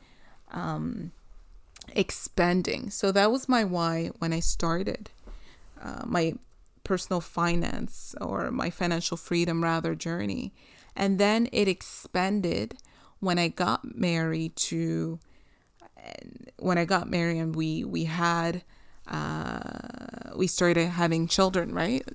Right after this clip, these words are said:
It expanded to, I wanted to build a financial empire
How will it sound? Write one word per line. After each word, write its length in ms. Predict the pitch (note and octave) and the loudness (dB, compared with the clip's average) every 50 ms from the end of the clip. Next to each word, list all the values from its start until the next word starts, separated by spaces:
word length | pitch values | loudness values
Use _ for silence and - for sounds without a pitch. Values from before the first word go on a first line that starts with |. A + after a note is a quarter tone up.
| - - | -10 -2
It 200 | - - F#3 F#3 | 2 6 8 8
expanded 800 | F3 - - - - - F3+ F#3 F#3 F#3 F3 F3+ E3+ E3+ F3 - - - - - - - - - - | 8 6 4 4 6 6 8 8 8 8 6 6 4 4 2 0 -4 -10 -12 -14 -16 -16 -16 -12 -2
to, 580 | - - - - F#3+ F3 E3 E3 F3 G3 - - - - | 0 2 2 4 4 4 4 4 2 2 -2 -4 0 6
I 240 | F3 E3+ F3 G3 G3+ | 8 8 10 10 8
wanted 420 | F#3 F#3 F#3 F#3+ F3+ F3+ F3+ F#3 - | 6 6 4 4 2 2 0 -2 -4
to 280 | - - F#3 E3+ D#3 D#3 D3+ - _ _ _ _ _ - | -4 -2 -2 -2 -4 -6 -12 -16 _ _ _ _ _ 0
build 520 | E3+ F3 F3 E3 E3 D#3+ E3 E3+ - - - _ _ - - | 4 6 6 6 6 4 2 0 -2 -6 -14 _ _ -8 -4
a 300 | E3+ E3 E3 D#3+ D#3+ E3 | 0 0 2 2 0 -2
financial 840 | - - - F3 E3+ E3+ E3 E3 E3 D#3+ E3+ - - - F3 - - - | -4 -4 -2 0 0 0 2 0 0 0 -2 -4 -4 -2 -2 -4 -4 -2
empire 760 | - F3 E3+ F3 - - F#3+ - - - - - - - G3 G3 | -2 -2 -2 -2 -4 -4 -4 -4 -4 -4 -6 -8 -8 -10 -12 -12